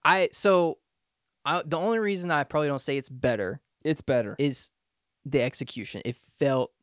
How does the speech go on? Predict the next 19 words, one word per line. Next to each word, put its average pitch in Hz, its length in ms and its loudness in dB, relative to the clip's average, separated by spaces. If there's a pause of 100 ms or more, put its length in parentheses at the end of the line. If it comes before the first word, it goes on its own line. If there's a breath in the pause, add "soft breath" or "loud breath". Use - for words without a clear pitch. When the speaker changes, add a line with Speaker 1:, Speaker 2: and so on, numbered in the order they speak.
(160)
Speaker 1:
drawn 110 340 -4
out. 57 220 -8 (300)
Like 127 240 -8
everything 147 440 4
Speaker 2:
I, 165 40 4
Speaker 1:
else 151 180 2
Speaker 2:
no, 151 80 4
Speaker 1:
in 139 40 4
this - 120 -2
Speaker 2:
good. 147 280 6
Speaker 1:
movie. 139 140 -8
Speaker 2:
It 147 60 -2
Speaker 1:
Okay. 359 180 2
Speaker 2:
needed 143 160 0
to 120 60 -4
feel 117 180 -8
drawn 104 280 -6
out 101 180 -12
because 127 560 -2